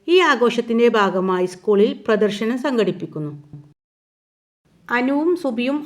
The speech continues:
അതുലും സ്കൂളും പരിസരവും അലങ്കരിക്കുന്നതിന് കടലാസ് കൊണ്ട് പലതരത്തിലുള്ള മീനുകൾ ഉണ്ടാക്കി.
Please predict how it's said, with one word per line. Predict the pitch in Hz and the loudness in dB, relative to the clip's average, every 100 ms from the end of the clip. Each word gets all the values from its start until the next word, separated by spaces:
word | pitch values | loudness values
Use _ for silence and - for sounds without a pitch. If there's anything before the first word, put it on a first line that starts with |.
| 226 | 0
അതുലും | 208 214 262 285 | 2 2 0 -8
സ്കൂളും | - 247 285 302 | -6 -2 0 0
പരിസരവും | 247 220 226 233 262 | -2 0 0 0 0
അലങ്കരിക്കുന്നതിന് | 247 214 214 226 - 196 185 196 269 - - - | -4 0 2 0 -2 -6 -4 -4 -4 -8 -16 -6
കടലാസ് | 233 254 269 277 - | -4 2 4 4 2
കൊണ്ട് | 285 285 277 | 0 2 2
പലതരത്തിലുള്ള | 240 233 233 160 226 226 240 | 2 2 0 2 2 4 4
മീനുകൾ | 254 233 226 220 208 | 2 2 4 4 4
ഉണ്ടാക്കി. | 190 175 - | 0 0 -4